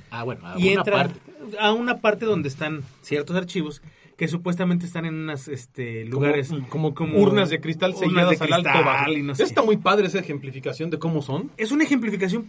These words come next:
Speaker 3: Pero
Speaker 2: pero
Speaker 3: no
Speaker 2: no
Speaker 3: son
Speaker 2: es
Speaker 3: así.
Speaker 2: cierto
Speaker 3: No,
Speaker 2: que es
Speaker 3: no son
Speaker 2: así.
Speaker 3: así.
Speaker 1: No.
Speaker 3: No.
Speaker 2: Todo el con-, o sea, no tienen la urna. Tú entras a un lugar, tiene una bóveda
Speaker 3: Es
Speaker 2: y
Speaker 3: como
Speaker 2: esa
Speaker 3: una biblioteca
Speaker 2: bóveda,
Speaker 3: sellada.
Speaker 2: esa bóveda está sellada
Speaker 3: Ujú.
Speaker 2: y sí tiene una temperatura,
Speaker 3: Sí,
Speaker 2: una
Speaker 3: una
Speaker 2: humedad
Speaker 3: humedad.
Speaker 2: y un chorro de cosas.
Speaker 3: Luz y todo.
Speaker 2: Pero,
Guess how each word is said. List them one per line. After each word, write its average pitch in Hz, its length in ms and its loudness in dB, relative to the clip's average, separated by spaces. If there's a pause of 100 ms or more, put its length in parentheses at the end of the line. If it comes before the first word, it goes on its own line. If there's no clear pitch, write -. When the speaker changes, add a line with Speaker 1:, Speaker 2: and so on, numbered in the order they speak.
Speaker 3:
Pero 190 200 6
Speaker 2:
pero - 20 4
Speaker 3:
no 170 160 6
Speaker 2:
no 208 120 6
Speaker 3:
son 240 120 10
Speaker 2:
es 262 100 8
Speaker 3:
así. 190 140 2
Speaker 2:
cierto 262 280 4
Speaker 3:
No, 143 80 0
Speaker 2:
que - 40 4
es 208 60 2
Speaker 3:
no - 60 0
son 202 100 -6
Speaker 2:
así. 170 100 -2
Speaker 3:
así. 170 200 -6 (100)
Speaker 1:
No. 127 240 -6 (480)
Speaker 3:
No. 139 100 0
Speaker 2:
Todo 320 300 4
el 294 140 2
con-, 208 260 4 (120)
o 180 60 -4
sea, 185 320 0 (220)
no 226 360 0
tienen 226 460 -2
la 175 140 2
urna. 175 500 2
Tú 220 180 2
entras 247 300 -2
a 240 60 0
un 240 120 -4
lugar, 208 280 -2
tiene 220 200 -4
una 208 200 -2
bóveda 165 380 -2
Speaker 3:
Es 190 60 -2
Speaker 2:
y 190 40 -4
Speaker 3:
como 196 100 4
Speaker 2:
esa 190 120 4
Speaker 3:
una 208 60 2
biblioteca 202 420 4
Speaker 2:
bóveda, 185 180 0
Speaker 3:
sellada. 143 400 0 (340)
Speaker 2:
esa 202 240 -2
bóveda 208 280 2
está 175 260 -4
sellada 175 500 -4
Speaker 3:
Ujú. 165 240 -2
Speaker 2:
y 139 120 -2
sí 185 240 -2
tiene 175 520 -2 (300)
una 156 280 -4
temperatura, 190 800 0
Speaker 3:
Sí, 127 60 -6
Speaker 2:
una 156 260 2
Speaker 3:
una 180 100 6
Speaker 2:
humedad 180 540 6
Speaker 3:
humedad. 202 60 -6
Speaker 2:
y 165 120 0
un 170 120 0
chorro 180 180 0
de 196 60 0
cosas. 170 320 -4
Speaker 3:
Luz 151 500 0
y 131 60 -12
todo. - 100 -4
Speaker 2:
Pero, 175 180 4